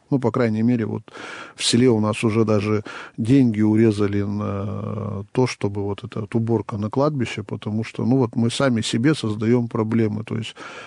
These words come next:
а вместо этого можно цветочки за-, живые посадить, можно просто сделать как-то, ну, чистенько, красиво. Но не таскайте вы эту пластмассу, она усопшим, она никакой пользы вообще не приносит. Лучше сделайте милостыню, подайте в храм,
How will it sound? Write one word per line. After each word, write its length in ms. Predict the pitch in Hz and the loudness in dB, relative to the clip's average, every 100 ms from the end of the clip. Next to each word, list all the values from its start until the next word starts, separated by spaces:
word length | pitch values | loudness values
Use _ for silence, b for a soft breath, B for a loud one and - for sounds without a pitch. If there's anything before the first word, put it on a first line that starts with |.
| B _ | B _
а 200 | 127 107 | 0 0
вместо 400 | 104 135 127 - | 4 4 4 4
этого 260 | 156 131 110 | 4 4 4
можно 320 | 139 139 120 | 4 4 0
цветочки 500 | - 107 127 120 - | 0 0 0 0 -2
за-, 320 | 104 110 113 | 0 0 0
живые 400 | 101 113 110 107 | 0 0 2 0
посадить, 480 | 101 113 - 104 101 | -2 -6 -4 -2 0
можно 340 | 107 127 120 113 | 2 2 2 0
просто 400 | 117 120 - 113 | 2 0 2 -2
сделать 360 | 110 107 107 - | -2 -2 -4 -2
как-то, 320 | 110 - 110 | -4 -2 -2
ну, 140 | 113 | -2
чистенько, 640 | - 147 - 113 107 - | 2 2 2 -2 -4 -4
красиво. 560 | 107 120 113 - 113 117 B B B - | -2 0 0 0 -2 -4 B B B 0
Но 100 | 113 | 4
не 140 | 117 | 4
таскайте 540 | 127 117 - 147 135 110 | 4 0 2 2 2 0
вы 120 | 110 | 0
эту 200 | 110 107 | -2 -4
пластмассу, 680 | 113 104 - 120 113 - | -2 -2 0 0 0 -2
она 360 | 107 117 107 107 - | 0 2 2 0 -2
усопшим, 640 | 113 - 143 151 - 120 110 | 0 2 2 2 2 0 0
она 160 | 107 | 0
никакой 480 | 101 104 107 - 123 | -2 -2 0 2 2
пользы 380 | - 120 110 104 | 4 2 2 -2
вообще 420 | 107 110 - 120 | -2 -4 -2 -2
не 140 | 104 | -4
приносит. 560 | 107 113 107 113 117 - | -4 -4 -4 -4 -6 0
Лучше 240 | 127 - 107 | 0 2 -2
сделайте 460 | 107 110 104 - | 0 -2 0 2
милостыню, 640 | 113 160 139 - 117 110 | 4 6 4 0 -2 -4
подайте 480 | 104 110 113 107 - | -2 0 2 2 -2
в 40 | - | -4
храм, 340 | 139 143 | 0 2